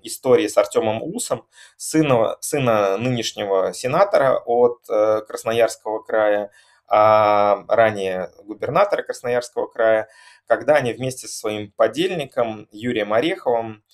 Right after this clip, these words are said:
а, отправляли миллионы баррелей венесуэльской нефти в адрес российской алюминиевой компании, которая контролировалась российским олигархом. Без имени, э, без фамилии,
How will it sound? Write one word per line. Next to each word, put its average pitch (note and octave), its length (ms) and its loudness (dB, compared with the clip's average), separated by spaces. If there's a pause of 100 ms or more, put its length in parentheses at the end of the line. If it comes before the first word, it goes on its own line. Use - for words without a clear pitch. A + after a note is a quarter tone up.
(300)
а, G2+ 320 2
отправляли B2+ 580 2
миллионы A#2 460 0
баррелей G2 600 0
венесуэльской A2 640 -6
нефти E3 360 -8
в G3+ 100 -6
адрес G#3 380 0
российской G2 640 -6
алюминиевой G#2 560 -8
компании, B2+ 480 0
которая - 340 -10
контролировалась A2 880 -4 (280)
российским A2 600 -4
олигархом. G#2+ 600 0
Без A#2 340 -12
имени, D#3 460 -6 (320)
э, G2+ 320 2
без G#2+ 300 -4
фамилии, A#2+ 640 2